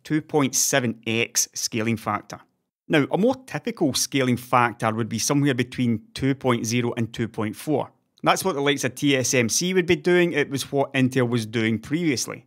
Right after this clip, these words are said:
But for some reason, even though we know that fourteen nanometers had given Intel problems, like they'd basically never had before, they still went and decided that for ten nanometers, they would get even more aggressive.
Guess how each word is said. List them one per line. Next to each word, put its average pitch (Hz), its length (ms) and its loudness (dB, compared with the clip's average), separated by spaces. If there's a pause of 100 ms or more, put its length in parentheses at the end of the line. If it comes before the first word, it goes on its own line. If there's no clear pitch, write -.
(160)
But 156 100 -8
for 165 100 -2
some 269 360 4
reason, 160 400 -2 (160)
even 220 260 2
though 185 80 4
we 175 140 2
know 147 240 4
that 135 140 -4
fourteen 151 520 -2
nanometers 127 500 2
had 113 200 -4
given 127 240 2
Intel 127 400 2
problems, 117 580 0 (300)
like 135 140 0
they'd 120 180 -4
basically 202 400 0
never 175 260 4
had 151 300 4
before, 147 420 -4 (300)
they 139 80 -2
still 175 320 4
went 160 220 6
and 139 60 -2
decided 135 540 2
that 131 220 2
for 127 80 -2 (120)
ten 247 320 0
nanometers, 151 640 0 (100)
they 135 120 -2
would 123 180 -2
get 127 320 0 (120)
even 135 340 2
more 123 320 2
aggressive. 117 680 0